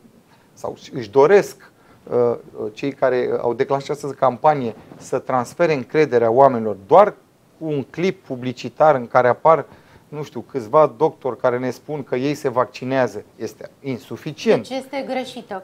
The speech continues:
Speaker 1: E greșit,
Speaker 2: campania,
Speaker 1: eu, eu,
Speaker 2: uh,
Speaker 1: campania este greșită.
Speaker 2: guvernului.
Speaker 1: Dom'le, campania de vaccinare trebuie făcută, categoric da. Încă o dată, e bine de conștientizat lumea că e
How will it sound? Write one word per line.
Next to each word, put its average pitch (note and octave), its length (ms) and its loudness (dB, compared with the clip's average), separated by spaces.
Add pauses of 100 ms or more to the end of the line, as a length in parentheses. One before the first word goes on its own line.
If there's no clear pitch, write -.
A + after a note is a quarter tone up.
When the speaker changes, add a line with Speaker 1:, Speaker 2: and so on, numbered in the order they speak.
Speaker 1:
E F#3+ 80 0
greșit, G#3+ 500 -2
Speaker 2:
campania, E3+ 320 -4
Speaker 1:
eu, - 280 -10
eu, - 260 -12
Speaker 2:
uh, - 60 -14
Speaker 1:
campania D#3 520 2
este G3 180 -2
greșită. F#3+ 340 -2
Speaker 2:
guvernului. D#3+ 260 -6 (280)
Speaker 1:
Dom'le, G#3 200 -6
campania F#3 580 0
de E3+ 80 -4
vaccinare D3+ 420 -2
trebuie F3+ 260 -6
făcută, E3+ 480 -6
categoric F#3 640 0
da. C#3+ 200 6 (440)
Încă F3 200 -2
o - 20 8
dată, F#3 180 4
e C3+ 400 0 (320)
bine F#3 380 -4 (140)
de D3+ 300 -6
conștientizat C#3+ 800 -2
lumea A#2+ 420 -2
că - 120 -6
e C#3+ 200 0